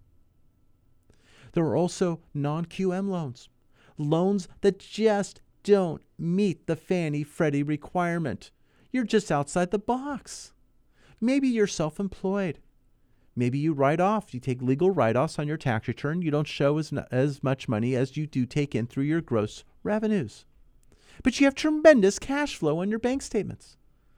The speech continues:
There are bank statement loans that we will do cash flow analysis,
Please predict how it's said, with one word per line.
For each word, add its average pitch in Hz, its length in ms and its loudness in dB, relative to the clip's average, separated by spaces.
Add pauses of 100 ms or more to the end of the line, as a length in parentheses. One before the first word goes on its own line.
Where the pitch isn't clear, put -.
(560)
There 269 240 0
are 226 120 2
bank 220 400 2
statement 156 540 -2
loans 131 300 -2
that 202 140 0
we 175 180 0
will 196 140 2
do 151 260 -2
cash 143 440 -6
flow 110 380 0
analysis, 262 960 -4